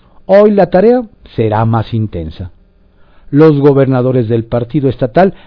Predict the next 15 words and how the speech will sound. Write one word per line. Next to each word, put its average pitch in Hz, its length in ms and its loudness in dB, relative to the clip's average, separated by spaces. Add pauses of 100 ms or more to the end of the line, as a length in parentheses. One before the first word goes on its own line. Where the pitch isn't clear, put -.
(120)
deberán 123 520 2
organizar 117 540 -2
actos 123 460 -8
públicos 139 520 0 (220)
para 196 320 0
invitar 175 560 -4
y 147 140 -6
placear 233 520 -2 (240)
a 113 180 -4
las 110 260 -4
corcholatas 120 920 -4
de 104 120 -6
López 98 340 -10
Obrador. 87 420 -10 (1300)
La 110 380 -4